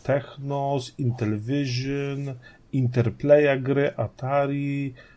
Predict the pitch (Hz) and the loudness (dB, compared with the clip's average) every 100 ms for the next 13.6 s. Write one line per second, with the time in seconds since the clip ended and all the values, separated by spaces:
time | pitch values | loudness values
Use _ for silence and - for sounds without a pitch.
0 | _ 135 123 196 180 113 123 127 120 135 | _ 2 8 8 8 4 2 2 4 2
1 | 147 156 156 160 147 156 170 170 - 175 | 2 2 0 0 -2 0 2 4 4 4
2 | 208 175 190 294 139 113 110 - 110 113 | 4 6 6 6 4 2 0 0 0 0
3 | - 110 - 113 - - - 110 110 - | 0 -2 -2 -6 -6 -10 -4 -2 -2 -4
4 | - - - - - - _ 123 123 123 | -12 -20 -20 -20 -20 -20 _ 0 0 0
5 | - - 120 110 120 147 - 120 110 113 | -6 -2 2 4 4 0 -2 0 0 2
6 | 214 247 139 123 113 - 113 110 123 147 | 0 2 0 0 -6 -6 -6 -2 0 2
7 | 147 127 123 107 120 139 - - - 123 | 0 4 4 6 4 0 -6 -16 2 6
8 | 120 120 139 147 131 139 135 123 - - | 8 8 6 4 4 4 4 4 4 6
9 | 185 180 - - 139 110 - - 117 117 | 4 2 -2 0 2 2 0 4 4 4
10 | 107 110 101 101 165 190 - - _ _ | 2 0 0 0 -2 -4 -16 -20 _ _
11 | _ - 113 98 117 107 104 113 123 123 | _ 0 2 4 6 6 4 2 0 0
12 | 127 127 123 - _ _ - 110 95 113 | 0 -2 -4 -10 _ _ -2 0 0 -6
13 | - - 339 170 98 | -2 6 8 8 6